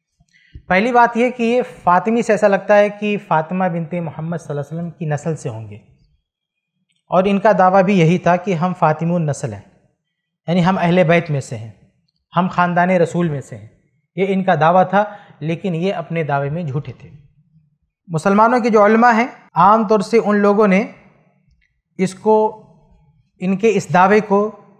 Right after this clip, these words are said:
तस्लीम नहीं किया है। चुनांचे अल्लामा इब्न खल्कान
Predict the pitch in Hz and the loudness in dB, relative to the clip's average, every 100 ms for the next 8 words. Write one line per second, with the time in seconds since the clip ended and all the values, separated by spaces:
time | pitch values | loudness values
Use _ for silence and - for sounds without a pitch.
0 | _ _ 180 - 220 233 196 175 - 135 | _ _ -2 0 0 4 4 4 2 -6
1 | 117 101 - _ _ _ _ _ _ _ | -8 -12 -20 _ _ _ _ _ _ _
2 | _ - 180 185 190 185 185 160 165 170 | _ -2 0 2 0 -2 -2 -2 0 2
3 | 170 160 151 147 139 160 175 | 0 -2 -2 -2 0 0 0